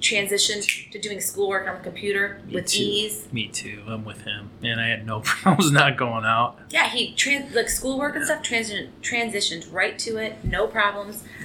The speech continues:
Speaker 2: Yeah.
Speaker 1: no issues.
Speaker 2: Good.
Speaker 1: You know?
Speaker 2: It, it, it, it forces you to become, you will become more mature.
Speaker 1: Yeah.
Speaker 2: And that's a, that's not a, that's a great quality. You'll learn things. You learn the best.
Speaker 1: You learn how to make a bayonet.
Speaker 2: For sure, man.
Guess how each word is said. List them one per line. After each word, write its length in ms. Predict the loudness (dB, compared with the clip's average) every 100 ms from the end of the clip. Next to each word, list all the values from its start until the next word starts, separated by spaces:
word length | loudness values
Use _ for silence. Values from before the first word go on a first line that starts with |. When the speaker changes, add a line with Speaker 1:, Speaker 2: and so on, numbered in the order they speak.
| -14 -14
Speaker 2:
Yeah. 60 | -4
Speaker 1:
no 200 | 2 4
issues. 560 | 4 2 2 0 0 2
Speaker 2:
Good. 240 | 2 2 -4 -20 -20 -18 -14 -14 -14 -16 -14
Speaker 1:
You 80 | -2
know? 200 | 2 2 2
Speaker 2:
It, 140 | 2 6
it, 160 | 4 6
it, 220 | 4 6 2
it 100 | 0
forces 640 | 4 6 6 4 2 4
you 120 | 4 4
to 80 |
become, 480 | 4 0 2 2 2 2
you 100 | 2
will 60 |
become 380 | 4 2 2 2
more 180 | 4 4
mature. 500 | 4 2 0 -2 -6 -18 -20 -20 -20 -20 -20 -20 -20 -20 -20 -20 -10
Speaker 1:
Yeah. 80 | 0
Speaker 2:
And 80 | 2
that's 160 | 4
a, 60 | 2
that's 300 | 2 0 2
not 200 | 4 4
a, 40 | 2
that's 220 | -2 -6
a 60 |
great 360 | -2 2 2 2
quality. 440 | -2 -2 -2 -6 -16 -18 -20 -20 -20 -20 -20 -20 -20 -20 -20 -20 -20 -16 -4
You'll 220 | -2 0
learn 260 | 2 2 0
things. 400 | -6 -10 -12 -14 -16 -20 -20 -18 -2
You 100 | 2
learn 200 | 4 4
the 60 | 2
best. 340 | -2 -4 -4
Speaker 1:
You 60 | -8
learn 120 | -8
how 100 | -10
to 60 | -10
make 160 | -10
a 40 | -10
bayonet. 440 | -10 -12 -14 -14
Speaker 2:
For 180 | -4 2
sure, 400 | 4 4 4 4
man. 280 | 2 0